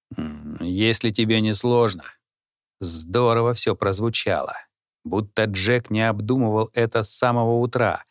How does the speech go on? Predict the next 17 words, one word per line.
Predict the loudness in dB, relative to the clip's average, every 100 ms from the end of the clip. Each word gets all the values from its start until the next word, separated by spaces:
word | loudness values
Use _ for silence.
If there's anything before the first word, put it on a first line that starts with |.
| -20 -10
с | -4
тех | 0 0 0
пор, | 2 4 4
как | 0 -2
бабушка | 0 2 2 0 -2 0
упомянула | 0 0 0 2 2 2 0
Флоренс | 0 2 2 2 0 -2 -2
в |
разговоре. | 0 0 0 0 2 2 2 -2 _ _ _ _ _
А | -8 -6
теперь | -2 2 2
у | 4
него | 4 2
и | 2 0
официальный | 0 -2 -2 -4 0 0 2 -2
повод | 0 2 2 2 -2 -2
есть. | -2 -2 -4 -8 _